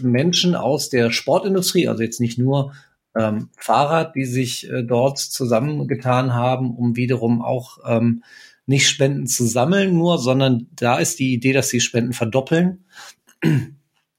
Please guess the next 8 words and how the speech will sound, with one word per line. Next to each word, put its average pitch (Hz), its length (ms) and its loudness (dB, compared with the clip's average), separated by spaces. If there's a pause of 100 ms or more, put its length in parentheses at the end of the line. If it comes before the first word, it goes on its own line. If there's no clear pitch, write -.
(500)
Ähm, 127 320 2
also 117 260 -4
wenn 123 160 2
man, 127 420 0
ähm, 135 580 -4
jetzt 123 200 0
als, 120 320 0
als 123 240 -4